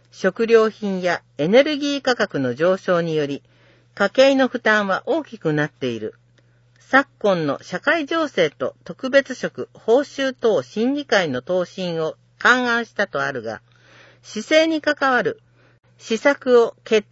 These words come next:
定する側の我々が率先して報酬を上げることは市民の理解を得られない。地方自治の根幹は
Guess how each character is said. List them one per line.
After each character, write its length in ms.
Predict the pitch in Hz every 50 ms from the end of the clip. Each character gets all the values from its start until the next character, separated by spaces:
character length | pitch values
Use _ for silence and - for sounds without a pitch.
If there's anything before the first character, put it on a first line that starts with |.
| -
定 200 | - 269 294 311
す 140 | 277 - 277
る 100 | 254 254
側 240 | 247 240 240 233 226
の 160 | 220 214 202
我 160 | 196 196 190
々 280 | 196 196 196 190 185 180
が 240 | 170 175 160 - - _ _ _ _ _ _
率 200 | - - 208 208
先 360 | 202 - - - 285 285 294
し 80 | 277 -
て 100 | - 262
報 220 | 247 - 262 262
酬 360 | 262 254 - - - 247 240 233
を 240 | 220 214 208 - - -
上 140 | 160 170
げ 120 | 175 202 220
る 100 | 220 220
こ 120 | - 208 190
と 140 | - 185
は 180 | 160 139 123 - - - _ _ _ _
市 240 | _ - 262 302 330
民 240 | 339 320 311 269 208
の 120 | 165 156
理 160 | 156 202 208
解 280 | - 190 175 160 147 135
を 60 | 127
得 160 | 120 127 143
ら 100 | 170 190
れ 140 | 220 214 190
な 140 | 170 131 113
い。 60 | - _ _ _ _ _ _ _ _ _ _ _ _
地 180 | - - 190 202
方 260 | - - 262 262 262
自 180 | 247 226 240 226
治 140 | - 208 185
の 140 | 165 147 -
根 140 | - 175 180
幹 160 | 175 - - 170 165 165 165
は 200 | 156 156 143 -